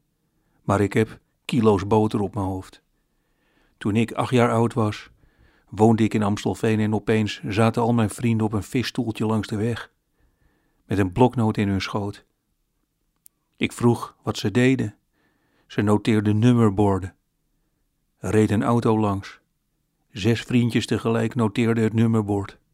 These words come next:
Een kwartier later zat ik naast ze. Pas 's avonds in bed, toen ik nog eens een keer teruglas wat ik had opgeschreven, kwam de vraag: waarom? Wie had hier iets aan? Ik kon toen maar één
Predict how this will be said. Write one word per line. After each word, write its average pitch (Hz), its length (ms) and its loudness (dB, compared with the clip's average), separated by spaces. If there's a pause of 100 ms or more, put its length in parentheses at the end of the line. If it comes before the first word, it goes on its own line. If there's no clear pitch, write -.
(640)
Een - 100 -6
kwartier 110 480 0
later 113 340 2
zat 110 160 2
ik 110 120 -2
naast 110 360 -2
ze. - 80 -20 (920)
Pas 101 200 0
's - 40 -2
avonds 117 340 2
in 110 140 2
bed, 120 300 -2
toen 120 140 0
ik 104 100 0
nog 113 160 -2
eens 104 100 -2
een 104 100 -2
keer 101 220 -2
teruglas 113 400 0
wat 120 140 -2
ik 107 80 -4
had 113 140 0
opgeschreven, 113 640 -6
kwam 113 220 2
de 104 100 -2
vraag: 117 400 -2
waarom? 110 540 4 (1120)
Wie - 180 2
had 147 220 4
hier 123 180 2
iets 107 220 0
aan? 98 220 -2 (1300)
Ik 110 140 -2
kon 107 220 -2
toen 123 180 2
maar 120 200 2
één 127 340 0